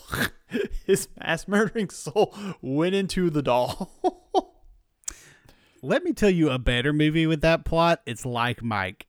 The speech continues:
Speaker 2: where he's getting the shoes off the power line, and he gets struck by
Speaker 1: <laughs>
Speaker 2: lightning, and then he gets Michael Jordan's basketball ability. <laughs>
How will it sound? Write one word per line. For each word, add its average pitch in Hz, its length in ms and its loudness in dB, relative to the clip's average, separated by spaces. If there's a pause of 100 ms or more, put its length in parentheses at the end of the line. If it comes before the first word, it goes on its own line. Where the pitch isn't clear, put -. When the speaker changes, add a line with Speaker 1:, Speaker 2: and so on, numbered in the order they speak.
Speaker 2:
where 127 220 -4
he's 131 260 -2
getting 143 320 0
the 147 100 2
shoes 147 340 -2
off 135 140 0
the - 80 -6
power 127 300 0
line, 117 260 -2
and 120 100 -4
he 123 60 -2
gets 143 180 2
struck 196 440 10
by 170 100 6
Speaker 1:
<laughs> - 20 2
Speaker 2:
lightning, 151 540 6
and 165 160 2
then 170 160 4
he 226 140 6
gets 185 340 6
Michael 180 380 4
Jordan's 151 500 2
basketball 139 680 0
ability. 170 680 2 (400)
<laughs> 147 80 -10